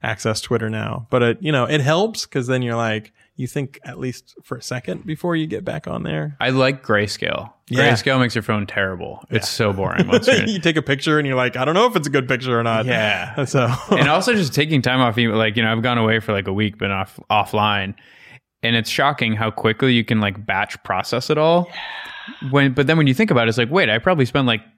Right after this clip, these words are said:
Speaker 2: ten hours a week in email,
Speaker 1: Yeah.
Speaker 2: but then I just did a whole week of email in one hour."
Speaker 1: Yeah.
Speaker 2: Like, why am I refreshing this
Speaker 1: <laughs>
Speaker 2: constant?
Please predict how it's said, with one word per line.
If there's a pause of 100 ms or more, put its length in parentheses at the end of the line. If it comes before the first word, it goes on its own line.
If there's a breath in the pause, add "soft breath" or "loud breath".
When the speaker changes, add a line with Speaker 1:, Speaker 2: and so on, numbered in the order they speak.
(100)
Speaker 2:
ten
hours
a
week
in
email,
Speaker 1:
Yeah.
Speaker 2:
but
then
I
just
did
a
whole
week
of
email
in
one
hour."
Speaker 1:
Yeah. (120)
Speaker 2:
Like,
why
am
I
refreshing
this
Speaker 1:
<laughs>
Speaker 2:
constant?